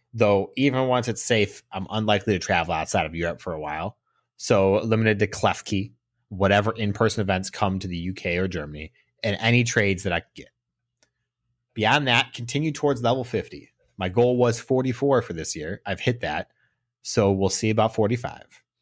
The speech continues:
Best buddy at least one of every mega capable species, and eventually get once level fifty.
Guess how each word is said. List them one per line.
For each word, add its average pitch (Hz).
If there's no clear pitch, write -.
Best 120
buddy 123
at 120
least 120
one 113
of 113
every 120
mega 120
capable 123
species, 87
and 104
eventually 117
get 113
once 107
level 98
fifty. -